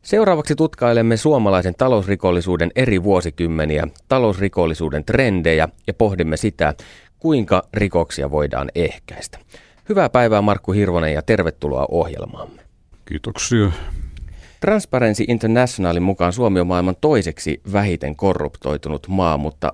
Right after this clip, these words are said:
Speaker 1: onko talousrikollisuudesta mahdollista tehdä laajempaa arviota? Rehoittaako täällä talousrikollisuus vähemmän kuin vaikkapa muissa länsimaissa?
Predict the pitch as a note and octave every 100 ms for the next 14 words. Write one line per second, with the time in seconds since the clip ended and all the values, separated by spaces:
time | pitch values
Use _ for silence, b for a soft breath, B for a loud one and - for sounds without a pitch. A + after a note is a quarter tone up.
0 | - G3+ F#3+ B2+ D3+ A#2+ F#2 F2+ E2+ E2
1 | D#2 D#2 D#2 D2+ - D#2+ - G2 D2+ D2
2 | - - E2+ D#2 D#2 - A2 A#2 E2 C#2+
3 | - C2+ - F#2 F2 D2+ A#1+ G#1+ - -
4 | - D#3+ D#3 - - F2+ F2 F#2 F2 D#2+
5 | D#2 - - G#2 E2 D#2+ D2+ E2 D#2 D#2+
6 | D#2+ - A2 E2 C#2+ C2+ D2+ D2+ E2+ E2
7 | E2+ F2 G2 - E2+ F#2+ D2+ - - -
8 | -